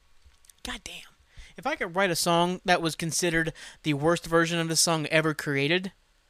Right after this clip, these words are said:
I'd be very happy with myself. <laughs> Like, there's just so much, "Wrap your legs around these velvet rims and strap your hands across my engines." Woo! Woo! The car represents freedom if you haven't figured that shit out yet. <laughs>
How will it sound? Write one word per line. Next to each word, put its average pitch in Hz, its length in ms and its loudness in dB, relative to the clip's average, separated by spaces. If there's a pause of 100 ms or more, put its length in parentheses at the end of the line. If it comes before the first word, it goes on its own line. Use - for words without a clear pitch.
(220)
I'd 170 160 -2
be 143 100 -4
very 131 240 -4
happy 127 260 -10
with 135 180 -16
myself. - 520 -6
<laughs> 932 60 -18 (1600)
Like, 247 260 -2 (440)
there's 208 220 -2
just 175 180 2
so 190 180 2
much, 151 240 2
"Wrap 175 200 4
your 156 120 4
legs 151 260 0
around 156 200 0
these 127 160 -4
velvet 143 340 -2
rims 135 380 -6
and 117 120 -14
strap 139 380 -6
your - 100 -16
hands 135 380 -12
across 139 320 -8
my 143 180 -8
engines." 113 560 -12 (320)
Woo! 466 160 8 (600)
Woo! 220 340 0
The 151 80 -10
car 226 220 4
represents 175 420 -2
freedom 156 340 -2
if 113 100 -10
you 127 80 -4
haven't 123 180 -8
figured 135 180 -6
that 123 120 -4
shit 135 180 -4
out 117 160 -8
yet. 104 260 -14
<laughs> - 60 -20